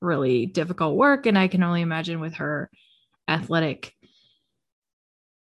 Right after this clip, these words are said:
you know, career, it's even more difficult just with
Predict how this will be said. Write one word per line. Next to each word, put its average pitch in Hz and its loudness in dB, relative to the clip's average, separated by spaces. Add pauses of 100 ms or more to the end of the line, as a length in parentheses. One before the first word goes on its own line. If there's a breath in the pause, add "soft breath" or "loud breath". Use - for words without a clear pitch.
(280)
you 180 8
know, 160 0 (160)
career, 160 4
it's - -2
even 170 0
more 160 0
difficult 160 -4
just - -4
with 151 0